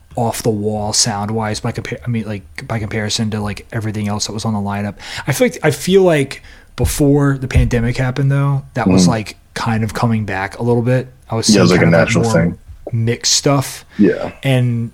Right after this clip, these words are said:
Speaker 1: you know, post, air quotes, post pandemic, maybe we'll see some more of that. I don't know. Um, but, uh, so you, okay, you go to that one, and, like, I mean, like, you know, I'm, I'm sure, like,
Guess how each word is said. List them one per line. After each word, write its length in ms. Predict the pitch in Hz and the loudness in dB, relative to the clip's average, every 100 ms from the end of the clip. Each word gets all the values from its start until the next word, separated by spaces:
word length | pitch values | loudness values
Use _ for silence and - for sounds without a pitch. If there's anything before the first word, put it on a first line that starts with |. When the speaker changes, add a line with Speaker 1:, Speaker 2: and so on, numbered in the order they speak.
| - | -4
Speaker 1:
you 140 | 131 | -2
know, 240 | 110 110 - 139 131 - | 0 -2 -6 -12 -14 -4
post, 680 | - 123 110 - - - - - - - - - - | 2 2 2 -2 -2 -4 -6 -18 -20 -20 -20 -8 0
air 160 | 139 | 0
quotes, 320 | 127 135 120 | 4 2 4
post 380 | - - 123 120 | 4 4 4 4
pandemic, 500 | - 131 135 139 135 | 4 4 4 4 2
maybe 180 | 120 110 | -2 -4
we'll 140 | 107 | -6
see 160 | 113 120 | -4 -2
some 220 | 110 120 | 0 0
more 180 | 117 117 | 0 0
of 80 | 117 | 2
that. 260 | 117 117 - - - - - | 0 -2 -10 -20 -12 -2 2
I 40 | |
don't 120 | 127 | 4
know. 160 | 123 110 - - - - | 2 0 -6 -20 -20 -6
Um, 380 | 131 127 117 110 | 0 2 2 -2
but, 280 | 123 127 123 | -2 0 2
uh, 460 | 117 113 110 104 95 _ _ _ - _ _ - | 2 0 0 -4 -8 _ _ _ -20 _ _ -6
so 180 | - 156 | 0 2
you, 100 | 139 | 2
okay, 120 | 139 | 2
you 100 | 131 | 2
go 140 | 127 147 | 4 6
to 80 | |
that 240 | 143 135 135 | 6 4 4
one, 340 | 131 127 120 - - - - | 2 2 0 -4 -20 -20 -4
and, 580 | 135 135 131 127 120 120 - | 2 4 4 4 2 -2 -2
like, 220 | 127 120 | -2 2
I 20 | |
mean, 180 | 151 143 | 2 4
like, 220 | 131 - - - - | 0 -2 -12 -12 0
you 140 | 143 | 2
know, 220 | 131 113 | 2 0
I'm, 240 | - 131 135 | -2 -2 -2
I'm 180 | 135 131 | -2 0
sure, 400 | - - 160 156 | 2 4 4 4
like, 320 | 135 120 - | 2 0 -4